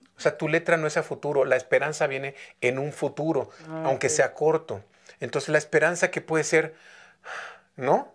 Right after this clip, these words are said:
Speaker 1: ¿Esto? No, eh, eh, es, es una realidad del momento.
Speaker 2: Sí.
Speaker 1: Este momento es, así es.
Speaker 2: Sí.
Speaker 1: Y así es,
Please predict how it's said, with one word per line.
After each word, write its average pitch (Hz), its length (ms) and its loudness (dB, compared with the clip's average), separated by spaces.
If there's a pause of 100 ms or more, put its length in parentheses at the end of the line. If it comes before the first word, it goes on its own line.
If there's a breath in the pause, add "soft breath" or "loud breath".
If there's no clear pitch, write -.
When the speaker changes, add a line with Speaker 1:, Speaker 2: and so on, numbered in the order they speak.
(140)
Speaker 1:
¿Esto? 151 480 0 (360)
No, 151 280 0 (240)
eh, 180 140 -2
eh, - 140 4
es, - 140 -2
es - 220 0
una 180 120 4
realidad 151 440 4
del 135 180 -4
momento. 123 520 -4
Speaker 2:
Sí. 165 280 -6
Speaker 1:
Este 170 220 0
momento 156 420 2
es, 139 160 0 (240 soft breath)
así 123 380 -2
es. - 400 -4 (320)
Speaker 2:
Sí. 151 420 -4 (340 loud breath)
Speaker 1:
Y 151 140 0
así 196 340 0
es, 151 280 -2